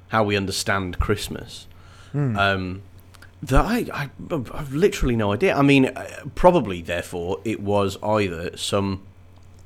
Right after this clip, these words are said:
Speaker 1: some terrible animation from the seventies that was on early on Christmas morning
Speaker 2: <laughs>
Speaker 1: one year when I was a kid,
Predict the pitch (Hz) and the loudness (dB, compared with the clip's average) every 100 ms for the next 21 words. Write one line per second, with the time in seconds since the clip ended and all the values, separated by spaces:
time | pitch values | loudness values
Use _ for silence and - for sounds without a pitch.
0 | - - 127 113 - 113 104 104 98 95 | -12 0 2 2 4 4 6 4 2 0
1 | 98 - 85 - - 92 90 101 92 90 | -2 -4 -10 -10 -8 -6 -4 -2 -2 -6
2 | 85 82 82 92 90 92 92 90 87 85 | -10 -10 -8 -6 -4 -2 -2 -4 -6 -6
3 | 90 - 87 95 95 85 90 110 170 - | -8 -8 -8 -4 -4 -6 -8 -2 0 0
4 | 143 - 101 101 117 92 95 95 90 92 | -2 -2 -2 0 2 2 0 -2 -2 -4
5 | - 92 | -2 -2